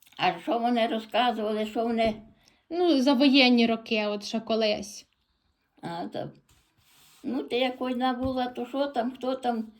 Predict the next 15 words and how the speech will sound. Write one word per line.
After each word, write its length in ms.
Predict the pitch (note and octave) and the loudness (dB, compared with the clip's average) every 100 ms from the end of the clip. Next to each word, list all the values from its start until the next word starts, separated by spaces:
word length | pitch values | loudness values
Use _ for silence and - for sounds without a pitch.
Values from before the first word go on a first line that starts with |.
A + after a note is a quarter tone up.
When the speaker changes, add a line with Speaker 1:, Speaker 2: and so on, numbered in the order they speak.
| _ _ _ | _ _ _
Speaker 1:
діти, 380 | F3+ B3 B3 A3+ | -8 -6 -2 -4
що 200 | B3+ C4 | -2 -4
там 240 | C4 A3+ | 0 0
було, 340 | G#3 G3 F3 F3+ | 0 -4 -4 -10
хто 220 | - C4 | -4 -2
там 260 | C4 A#3 | 4 2
що 140 | A#3 G#3+ | 2 -4
робив, 340 | G#3+ G3 G3+ | -4 -2 -2
нічого. 680 | G3+ G#3 A#3+ C#4+ B3+ A#3 C4 - _ _ _ _ _ _ _ _ _ - | -2 -6 -2 0 0 -4 -10 -14 _ _ _ _ _ _ _ _ _ -14
Сиділи 420 | - A#3 C4+ C4+ B3+ | -8 -4 -2 0 0
по 180 | B3 | -2
куточках, 680 | A#3 A3+ A#3+ A#3 A3+ - G#3 - _ _ _ _ _ - | -8 -6 -2 -2 -2 -6 -6 -6 _ _ _ _ _ -8
то 120 | G#3+ | -6
страшне 500 | G#3+ G#3 A3+ B3 B3+ | -2 -2 0 0 0
було. 460 | A#3+ A#3 G3+ B3 | 0 -4 -4 -10